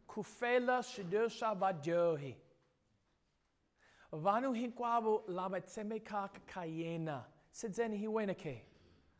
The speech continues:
Slubuko hiweneke. Nathan Lawson hiweneke dakalo. Uchile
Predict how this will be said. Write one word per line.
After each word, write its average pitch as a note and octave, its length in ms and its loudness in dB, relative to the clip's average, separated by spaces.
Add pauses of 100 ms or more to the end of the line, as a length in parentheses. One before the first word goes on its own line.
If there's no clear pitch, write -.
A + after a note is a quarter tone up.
(100)
Slubuko B3+ 540 4
hiweneke. A3 760 0 (540)
Nathan B3 480 2
Lawson C4 420 4
hiweneke B3 600 2
dakalo. C#4+ 840 4 (240)
Uchile F#4+ 580 4